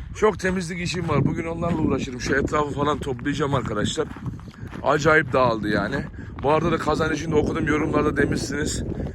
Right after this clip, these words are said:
E, karbonat dök, limon dök, o dök, bu dök falan filan da. Arkadaşlar zaten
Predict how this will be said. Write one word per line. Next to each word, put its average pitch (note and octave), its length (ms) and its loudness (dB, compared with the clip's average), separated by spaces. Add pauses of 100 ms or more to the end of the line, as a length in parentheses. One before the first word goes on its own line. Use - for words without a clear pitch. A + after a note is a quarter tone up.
(400)
E, C#3 260 2
karbonat D3+ 640 4 (180)
dök, - 380 2 (220)
limon D3 340 0
dök, C#3+ 180 0
o C3 260 -2
dök, C3 300 0
bu B2+ 100 0
dök C3+ 180 0
falan B2 260 -2
filan E3 300 -2
da. A2+ 160 -2 (560)
Arkadaşlar E3+ 500 -2
zaten C#3 440 -2